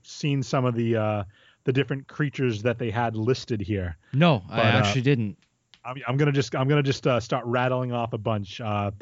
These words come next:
Speaker 1: werewolf,
Speaker 2: Mm-hmm.
Speaker 1: alien beast, mutants, wraiths, zombies, reptilius, clowns, witches,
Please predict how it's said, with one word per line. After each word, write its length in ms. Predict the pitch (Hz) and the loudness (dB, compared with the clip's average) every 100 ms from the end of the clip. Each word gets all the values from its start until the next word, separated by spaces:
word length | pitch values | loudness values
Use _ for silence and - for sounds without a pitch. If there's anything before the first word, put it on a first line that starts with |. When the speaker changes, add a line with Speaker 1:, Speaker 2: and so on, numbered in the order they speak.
| - _ _ _ _ - | -20 _ _ _ _ 0
Speaker 1:
werewolf, 520 | 123 143 147 160 - - _ _ _ _ | 2 4 4 2 -2 -16 _ _ _ _
Speaker 2:
Mm-hmm. 100 | 120 143 | 2 4
Speaker 1:
alien 300 | - 151 131 | 4 2 2
beast, 520 | 139 135 - - - _ _ _ - | 0 0 -2 -14 -20 _ _ _ -8
mutants, 640 | 120 143 135 143 - - - _ - | -2 -2 -2 -8 -8 -16 -16 _ -6
wraiths, 600 | 120 131 135 - - - _ - | 2 2 2 -2 -20 -20 _ -10
zombies, 720 | 123 98 123 139 135 135 127 - - | -6 0 2 2 2 0 -2 -8 -6
reptilius, 880 | 113 113 - 151 151 151 135 - - _ _ - | -6 -6 -6 0 2 2 0 -6 -16 _ _ -16
clowns, 640 | - 143 143 147 151 - - _ _ | -2 2 4 4 0 -4 -18 _ _
witches, 720 | 120 120 135 147 147 139 - | 0 0 2 0 0 -2 -10